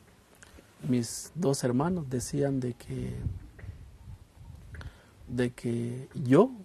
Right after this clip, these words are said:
me voy a ir a vivir con otra hermana y mis dos hermanos, eh, se van a quedar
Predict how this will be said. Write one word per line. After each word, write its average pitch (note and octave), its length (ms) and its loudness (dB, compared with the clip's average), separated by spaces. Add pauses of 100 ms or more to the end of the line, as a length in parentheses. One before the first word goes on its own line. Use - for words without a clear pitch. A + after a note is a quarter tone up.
me - 140 0
voy A#2+ 200 4
a - 20 4
ir C3 80 4
a B2 40 2
vivir A#2+ 420 2
con A#2+ 300 -4
otra B2 380 2
hermana C#3 500 0 (720)
y B2 120 2
mis B2 260 4
dos C#3 240 8
hermanos, G#3 640 4 (840)
eh, A2+ 560 2
se - 200 2
van A#2+ 260 2
a A#2+ 60 -8
quedar A#2+ 340 -2